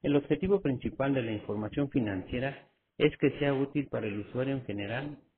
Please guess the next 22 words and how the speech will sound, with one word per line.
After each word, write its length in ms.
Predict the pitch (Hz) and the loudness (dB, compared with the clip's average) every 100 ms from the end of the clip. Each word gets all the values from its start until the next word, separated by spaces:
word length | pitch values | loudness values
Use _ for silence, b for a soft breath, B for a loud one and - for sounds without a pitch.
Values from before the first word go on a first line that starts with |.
| _ | _
para 220 | - 104 101 | -4 -2 0
la 180 | 101 | -2
toma 240 | - 113 113 | -2 -2 0
de 140 | 101 | -2
decisiones. 540 | 95 95 95 107 101 101 _ _ _ - _ _ _ _ _ _ _ | -4 -8 -8 -6 -6 -8 _ _ _ -20 _ _ _ _ _ _ _
Por 160 | - 135 | 0 2
lo 120 | 135 | 2
general, 460 | 147 139 143 170 165 - _ _ - | 2 4 4 2 -2 -12 _ _ -2
la 160 | 120 | 0
contabilidad 640 | - 127 127 127 131 147 165 | 2 2 2 0 2 0 2
tiene 200 | 156 160 | 2 2
objetivos 520 | 151 120 - 127 135 | 2 -2 -4 -4 -4
específicos, 760 | 107 - 104 - - 131 143 139 | -6 -6 -8 -8 -10 -2 -2 -2
los 180 | - 107 - | -6 -8 -2
cuales 360 | 135 135 127 - | 0 0 -2 -4
son 220 | 135 160 - _ _ _ _ _ | -6 -6 -12 _ _ _ _ _
producir 340 | 117 113 147 | -2 0 2
información 840 | 156 165 - 104 104 - 139 156 160 | 4 2 0 -2 -4 -2 0 0 -2
y 100 | - | -10
controlar 520 | 107 110 104 107 127 139 | -6 -4 -2 0 0 0
movimientos 560 | 117 104 110 120 127 | 0 -2 -4 -2 -4
financieros. 580 | 127 101 98 - 95 101 | -4 -6 -6 -6 -6 -6